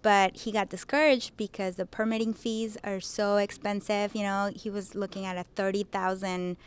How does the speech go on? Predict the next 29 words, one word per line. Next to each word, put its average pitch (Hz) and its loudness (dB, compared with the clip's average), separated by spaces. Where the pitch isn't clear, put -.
dollar 196 8
amount 180 4
just 185 -4
for 185 0
fees 185 -4
before 180 -2
starting 214 0
construction, 233 0
and 214 0
then 214 0
construction 220 0
costs 190 -2
are 196 -2
so 190 -4
expensive 185 -6
in 175 -4
Oakland 208 0
and 190 0
in 185 0
the 180 0
Bay 175 2
Area 175 -2
as 156 -6
well. 170 2
The 180 -4
city 196 -6
of 175 -6
Oakland 175 -4
estimates 165 -6